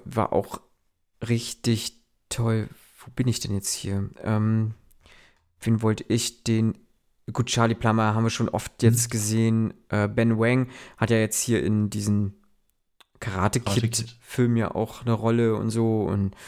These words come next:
Speaker 1: äh, ich glaub, die werden alle irgendwie mehr oder weniger eine, eine gute Karriere machen und haben sich jetzt hier noch mal mehr empfohlen.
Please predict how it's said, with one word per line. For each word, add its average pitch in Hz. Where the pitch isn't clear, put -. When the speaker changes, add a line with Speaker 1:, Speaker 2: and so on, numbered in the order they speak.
Speaker 1:
äh, 95
ich -
glaub, -
die 95
werden 90
alle 98
irgendwie 98
mehr 95
oder 95
weniger 98
eine, 101
eine 101
gute 123
Karriere 104
machen 98
und 95
haben 101
sich 101
jetzt -
hier 101
noch 110
mal 110
mehr 110
empfohlen. 95